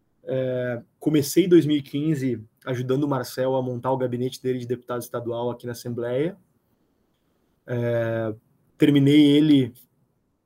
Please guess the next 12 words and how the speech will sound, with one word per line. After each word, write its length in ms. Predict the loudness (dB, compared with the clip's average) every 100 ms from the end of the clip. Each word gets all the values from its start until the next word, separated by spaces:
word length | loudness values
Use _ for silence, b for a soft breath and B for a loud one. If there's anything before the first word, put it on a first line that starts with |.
| _ _
iniciando 680 | 0 0 2 0 0 2 4
o 140 | 4 2
Livres 680 | 2 -2 -4 -6 -8 -12
com 240 | _ -8 -8
a 40 |
turma 320 | -4 -4 -2
aí, 120 | -2 -2
então 240 | -4 -6
foi 140 | -4
um 120 | -6 -4
ano 380 | -4 -4 -6 _ _ _ _ _ _ _ _ -12
maluco. 600 | -4 -2 -2 -6 -20